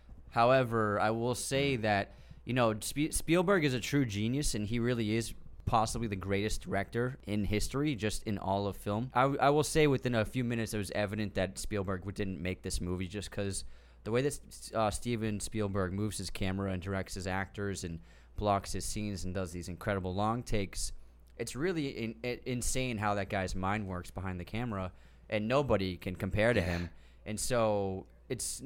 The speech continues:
Speaker 1: it's, you, you'll never get what you got with the other movies, but James Mangold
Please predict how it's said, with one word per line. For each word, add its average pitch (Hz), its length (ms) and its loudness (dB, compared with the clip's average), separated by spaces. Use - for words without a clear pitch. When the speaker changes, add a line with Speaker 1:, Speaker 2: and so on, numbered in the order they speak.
Speaker 1:
it's, 127 240 -2
you, 151 120 -2
you'll 165 140 2
never 151 340 2
get 120 400 -2
what 117 360 0
you 107 160 -2
got 107 420 2
with 107 120 -10
the 107 100 -2
other 101 100 -2
movies, 123 380 -2
but 135 340 2
James 117 280 -6
Mangold 107 500 -2